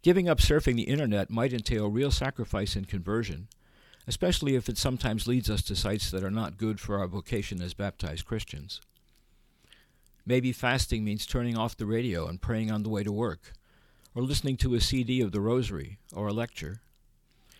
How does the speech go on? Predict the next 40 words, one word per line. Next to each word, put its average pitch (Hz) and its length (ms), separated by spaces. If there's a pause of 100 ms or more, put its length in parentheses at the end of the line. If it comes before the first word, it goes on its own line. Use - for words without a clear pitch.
(300)
It 120 80
might 143 180
even 147 220
mean 139 200
calling 160 340
someone 101 320
you 104 140
love 120 260
and 95 160
praying 127 260
together 95 380
over 85 160
the 87 120
phone. 98 460 (960)
I 110 120
warn, 143 300
though, 110 180
that 101 160
our 101 160
inclination 123 640
is 135 240
to 117 120
run 117 280
from 127 200
silence, 90 680 (500)
and 123 100
maybe 180 220
this 147 240
Lent 127 240
could 117 160
be 117 140
a 107 40
great 113 240
opportunity 98 680
to 104 80
foster 123 420
silence 82 500
in 101 160
our 90 120
lives, 101 500